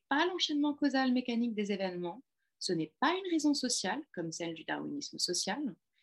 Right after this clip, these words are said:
c'est une raison littéraire, une raison poétique et poétique, qui n'opère que parce que c'est un personnage de roman. Rien donc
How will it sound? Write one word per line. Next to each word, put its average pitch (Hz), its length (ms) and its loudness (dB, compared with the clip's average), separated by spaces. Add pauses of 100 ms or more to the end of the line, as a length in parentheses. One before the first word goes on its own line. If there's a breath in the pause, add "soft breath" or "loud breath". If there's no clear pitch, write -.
(120)
c'est - 180 -2
une 302 140 8
raison 277 240 6
littéraire, - 760 2 (300)
une 220 160 6
raison 185 400 0
poétique - 640 -4
et 302 240 2
poétique, - 800 -4 (580)
qui 254 140 4
n'opère 202 580 -2 (260)
que 220 280 2
parce - 180 -6
que 247 80 -8
c'est - 200 -6
un 165 80 -6
personnage 175 580 -4
de 180 80 -4
roman. 156 240 -6 (1400 loud breath)
Rien 302 320 8
donc 185 260 0